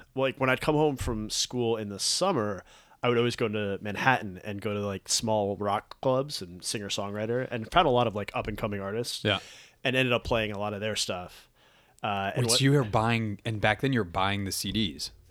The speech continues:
Speaker 1: Buying the C Ds, bringing 'em in and saying, "Hey guys, just listen to this guy, you know, at Mercury Lounge down on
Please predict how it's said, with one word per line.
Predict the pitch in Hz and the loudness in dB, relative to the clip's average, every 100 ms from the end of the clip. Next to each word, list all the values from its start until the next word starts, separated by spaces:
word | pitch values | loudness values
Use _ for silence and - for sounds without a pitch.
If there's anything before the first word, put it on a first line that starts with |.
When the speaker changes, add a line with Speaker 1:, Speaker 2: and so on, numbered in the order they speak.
| - | 2
Speaker 1:
Buying | 139 143 | 6 6
the | 139 | 4
C | 139 | 4
Ds, | 127 120 | 2 2
bringing | - 135 | 2 2
'em | 131 | 2
in | 120 120 117 | 2 0 -4
and | 117 | -2
saying, | 123 107 | 0 2
"Hey | 165 147 | 4 4
guys, | 127 123 | 4 0
just | - 123 | -2 -2
listen | 131 139 | 0 0
to | 127 | 2
this | 123 117 | 2 2
guy, | 135 120 117 117 - | 2 2 2 0 -2
you | 131 | -4
know, | 107 104 | -4 -4
at | 95 - - | -6 -12 -6
Mercury | 117 127 127 117 | -4 0 2 2
Lounge | 110 113 117 101 - | 0 0 -2 -4 -4
down | 107 110 | -4 -4
on | 110 101 | -4 -8